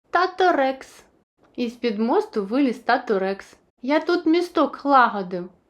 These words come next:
А ви куди зібралися?» Дивіться. Зелене світло, червоне світло. «Скарб шукати, звичайно», сказав Тімі. Тато Рекс зітхнув. «Ех, ну гаразд,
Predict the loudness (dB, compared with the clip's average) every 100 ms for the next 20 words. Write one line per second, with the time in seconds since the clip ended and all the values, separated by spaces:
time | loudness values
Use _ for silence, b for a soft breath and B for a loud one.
0 | _ 2 2 0 2 2 4 2 0 0
1 | 0 -2 -6 -10 -14 -14 -16 _ _ _
2 | -4 -4 -4 -10 -18 -20 _ b b -6
3 | 0 0 2 2 0 -6 -8 -8 -4 -4
4 | -2 -2 -2 -4 -6 -4 -6 -8 _ _
5 | _ -20 -2 2 2 2 -2 2 2 2
6 | -2 -4 -2 -2 -2 -8 -12 _ -4 -2
7 | -2 -4 -6 -6 -10 _ _ _ -16 -2
8 | 0 0 0 0 0 -4 -6 -6 -6 -6
9 | -8 B B B -2 0 0 B B B
10 | -2 2 2 2 0 -2